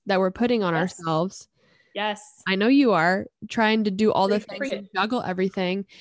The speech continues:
Speaker 1: And he just asked me, "What's your next plan for social media?" Or, like, "What's your next big goal?" And I just said,
Speaker 2: <laughs>
Speaker 1: "I'm gonna be completely honest with you. Like,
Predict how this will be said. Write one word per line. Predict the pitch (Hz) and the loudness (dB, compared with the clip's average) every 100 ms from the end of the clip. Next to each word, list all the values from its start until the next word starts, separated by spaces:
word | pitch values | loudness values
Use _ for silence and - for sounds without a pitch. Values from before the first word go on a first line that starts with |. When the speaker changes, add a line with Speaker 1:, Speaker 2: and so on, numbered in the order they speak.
| - - - - | -20 -20 -20 -8
Speaker 1:
And | - 240 | -2 0
he | 226 262 | 2 2
just | 247 233 | 0 0
asked | 214 247 - | 0 0 0
me, | 226 | 0
"What's | 202 226 - | 2 0 2
your | 269 | 2
next | 254 254 - | 2 -2 -4
plan | - 269 254 | -2 0 0
for | 233 | -2
social | 247 240 254 | -2 -2 -2
media?" | 247 247 233 202 | -2 -2 0 2
Or, | 190 | 2
like, | 190 196 | 0 0
"What's | 233 240 | -2 -2
your | 262 | -2
next | 240 226 - | -2 -2 -4
big | - 220 196 | -4 -4 -2
goal?" | 202 202 175 175 | -2 0 2 0
And | 175 | 0
I | 180 | -2
just | 196 196 190 | -2 -4 -4
said, | - 196 190 185 | -2 0 0 -2
Speaker 2:
<laughs> | 220 - _ _ - | -6 -12 _ _ -2
Speaker 1:
"I'm | 247 269 | 0 2
gonna | 320 330 | 0 0
be | 277 | 0
completely | 247 226 247 247 | 0 0 2 2
honest | 196 226 285 247 | 2 2 0 -2
with | 220 | 0
you. | 208 | 2
Like, | 196 196 | 2 0